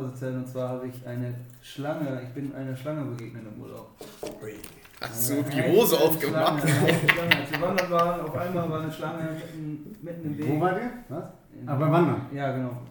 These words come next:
Speaker 1: beim Wandern. Und da war eine Schlange, ich weiß nicht genau, bestimmt irgendwie so
Speaker 4: Eine Natter?
Speaker 1: dreißig, dreißig, vierzig Zentimeter lang.
Speaker 2: War die giftig?
Speaker 1: Ich kann's nicht
Speaker 2: Geholt?
Speaker 1: sagen, nee. Ich hab, ich hab mich erst erschrocken und bin dann einen Schritt nach hinten und dann hab ich mit dem Handy eine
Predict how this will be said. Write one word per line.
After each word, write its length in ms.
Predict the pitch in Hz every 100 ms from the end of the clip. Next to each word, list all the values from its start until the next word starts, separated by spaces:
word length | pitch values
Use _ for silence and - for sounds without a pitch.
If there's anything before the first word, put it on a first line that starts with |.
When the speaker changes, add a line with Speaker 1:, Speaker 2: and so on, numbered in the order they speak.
| -
Speaker 1:
beim 140 | 117
Wandern. 440 | 120 120 117 113 117 - - _ _ _ _ -
Und 80 | 127
da 60 |
war 100 | 139
eine 160 | 156 170
Schlange, 340 | 226 226 147
ich 80 | 135
weiß 140 | 175
nicht 140 | 156 -
genau, 400 | 143 143 143 - - -
bestimmt 380 | 135 160 170 160
irgendwie 220 | 156 147
so 200 | 151 151 117
Speaker 4:
Eine 200 | 131 143
Natter? 480 | 160 165 - 175 -
Speaker 1:
dreißig, 80 | 147
dreißig, 260 | 160 170 151
vierzig 340 | 160 143 147
Zentimeter 500 | 151 147 151 170 175
lang. 160 | 170 120
Speaker 2:
War 60 | 123
die 60 |
giftig? 420 | 143 135 214 226 - - - - _ _
Speaker 1:
Ich 100 | 120 120
kann's 140 | 123
nicht 140 | -
Speaker 2:
Geholt? 160 | - 120
Speaker 1:
sagen, 220 | 123 120 117
nee. 180 | 120 -
Ich 80 |
hab, 80 | 131 139 131 - -
ich 80 | 127
hab 80 | 143
mich 100 | 147
erst 160 | 147 147
erschrocken 440 | - 156 208 202 -
und 80 | 131
bin 140 | 143
dann 140 | 143 139
einen 80 | 127
Schritt 160 | 139
nach 120 | 139
hinten 340 | 143 170 185 175
und 140 | 143
dann 440 | 139 143 147 147 147 -
hab 140 | 139
ich 80 | 139 135
mit 120 | 147
dem 260 | 143 147 135
Handy 380 | 139 143 143 143 147
eine 240 | 143 135